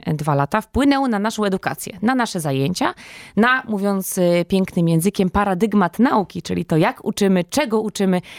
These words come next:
e, i jak wygląda dziś edukacja na Uniwersytecie Warszawskim, bo zadziało się wiele. I o tym, co z tej wielkiej rewolucji cyfrowej na uniwersytecie pozostało po dziś dzień,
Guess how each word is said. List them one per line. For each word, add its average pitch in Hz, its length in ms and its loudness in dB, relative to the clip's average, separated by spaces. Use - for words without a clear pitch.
e, 165 200 0
i 196 80 -4
jak 190 200 0
wygląda 175 380 0
dziś 170 220 -4
edukacja 165 500 -2
na 185 100 2
Uniwersytecie 185 640 0
Warszawskim, 196 600 0
bo 311 100 4
zadziało 233 360 0
się 220 140 -2
wiele. 156 240 0
I - 80 0
o 226 120 0
tym, 196 280 0
co 240 220 0
z - 140 -6
tej 170 280 0
wielkiej 202 360 0
rewolucji 165 460 0
cyfrowej 156 460 0
na 160 120 2
uniwersytecie 156 600 -2
pozostało 202 560 0
po 160 160 -4
dziś 147 240 -2
dzień, 175 300 0